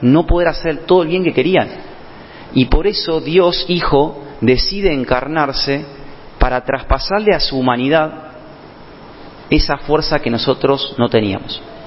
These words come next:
Para darle a la, a las personas que quieran la posibilidad de liberarse de esas cosas. Y eso es lo que hizo. Y por eso cuando celebramos a Jesús Rey, celebramos que Él pudo, que Él, que, que, que Él nos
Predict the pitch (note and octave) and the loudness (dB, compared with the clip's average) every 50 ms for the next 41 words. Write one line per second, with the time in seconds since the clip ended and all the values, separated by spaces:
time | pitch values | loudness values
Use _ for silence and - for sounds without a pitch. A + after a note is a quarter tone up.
0 | - - - - - - - B2 B2 B2+ C3 C#3 E3 F3+ F#3+ F#3+ F#3+ E3 D3 C3 | -20 -20 -20 -20 -18 -6 -2 -2 0 0 0 0 0 0 0 0 0 0 0 0
1 | C3 B2+ - - - A#2+ A#2+ A#2 A2 - - B2+ A#2 - - - D#3+ D3 B2 - | -2 -2 -2 -2 -2 -2 -2 0 0 0 0 -2 -2 -4 -4 -2 -2 -2 -2 -2
2 | - A#2 G#2 - - E3 F#3 F#3+ G3 F3 C#3 A#2 A2 - - - - - - - | -4 -4 -4 -4 0 2 2 2 4 2 0 -2 -4 -8 -12 -16 -18 -20 -20 -20
3 | - - - - - - - - A#2 A2+ - - B2 A#2 - - C3 B2+ B2 C3 | -20 -20 -20 -20 -20 -16 -2 -2 -2 0 0 0 -2 -2 -2 -2 -2 -2 0 2
4 | D#3 F3 F3 D#3+ C#3+ C3+ B2 A#2+ A#2+ A#2+ A2+ - - - - - - - - - | 4 4 4 4 4 6 6 6 6 4 2 -2 -6 -10 -12 -12 -14 -16 -18 -20
5 | - - - - - - - - - - - A2+ A#2+ - B2 A2 - - G#2 F#2 | -20 -20 -20 -20 -20 -20 -20 -20 -18 -2 0 0 2 2 0 -2 -2 -4 -2 -2
6 | - - F#2 - - - - - - - - - - - - - - - - - | -2 -4 0 0 0 -2 -2 -6 -14 -20 -20 -20 -20 -20 -20 -20 -20 -20 -20 -20
7 | - - - - - - - - - - - - B2 B2 D#3+ - - F3+ E3 D#3 | -20 -20 -20 -20 -20 -20 -20 -20 -20 -20 -10 0 2 4 4 4 2 0 -2 -4
8 | C3+ - C#3 B2+ B2+ B2+ - - A#2 A2+ - A#2+ C#3+ D#3 F3 E3 - C#3 B2 A#2 | -2 0 0 0 2 2 0 0 0 2 2 2 2 2 2 0 0 2 0 2
9 | - - - A2+ A2 A2+ B2 D3+ E3+ E3+ - - C3 A#2+ - A2 A2 - C3+ C3+ | 0 0 2 2 2 4 4 2 0 -2 -2 -2 -4 -4 -4 -4 -4 0 0 0
10 | B2 - B2 A#2 A2 - - A2 G#2+ A#2 D3+ F3 E3+ D3+ - - C#3 D3+ D#3 D#3+ | 2 2 2 2 0 -2 0 0 2 2 2 0 -2 -4 0 2 2 2 2 0
11 | - - - - - - - - - - - - - - G#3+ A3+ G#3 F3+ C#3+ B2+ | -2 -8 -12 -14 -16 -16 -18 -18 -18 -16 -16 -12 -2 2 2 2 4 4 4 4
12 | A#2+ A2+ - - A#2+ C#3 D3 D3 C3 - - - - B2 A#2+ A2+ - - B2 B2+ | 4 2 2 2 0 2 2 0 -2 -4 -8 -4 0 0 0 0 0 0 2 4
13 | B2 A#2 G2 - - - - C3 D3+ D#3+ D#3+ - - - - - - - - G#2+ | 4 2 0 -2 -2 2 2 4 4 2 0 -2 -6 -10 -14 -18 -18 -8 -4 0
14 | A2 A2 G#2+ G#2+ F#2+ - - - | 2 4 4 4 2 0 -2 -2